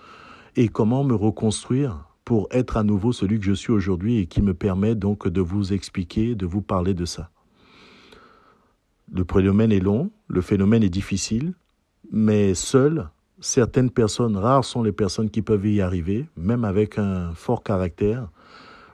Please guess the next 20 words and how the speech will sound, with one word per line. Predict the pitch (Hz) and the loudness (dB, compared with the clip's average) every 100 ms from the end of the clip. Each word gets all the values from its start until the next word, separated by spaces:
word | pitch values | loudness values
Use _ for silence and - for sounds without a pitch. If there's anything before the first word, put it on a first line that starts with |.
| - | -4
Mais | 110 95 | 0 2
je | 113 | 2
sais | - 143 | 2 2
maintenant | 131 110 - 113 147 160 | 4 0 0 -2 -2 -4
qu'en | - 110 101 | -2 0 2
discutant | 95 107 107 - 104 113 139 | 0 -2 -2 -2 -2 0 -2
de | 147 92 | -2 -4
cela, | - 101 104 - - - - - - - | -4 -4 -4 -8 -18 -20 -20 -20 -20 -4
en | 110 | -2
partageant, | - 139 127 - 113 101 117 175 - _ _ _ _ - | 2 2 4 4 4 4 0 -2 -8 _ _ _ _ -6
en | 98 104 | 0 4
écoutant, | 113 - 107 - 113 175 - | 2 2 -2 2 2 0 -2
en | 110 107 | 2 2
accompagnant, | 117 - 110 113 104 104 120 180 _ _ _ _ - - - | 2 2 0 2 2 2 -2 -6 _ _ _ _ -20 -14 -2
en | 107 | 0
donnant | 95 113 113 131 | 4 6 6 6
effectivement | 117 - 104 - 135 117 123 123 | 4 4 2 2 -2 0 2 2
donc | 95 107 - 110 | 2 2 0 0
des | 104 | 2
méthodes | 107 113 107 135 123 90 | 4 4 6 6 4 2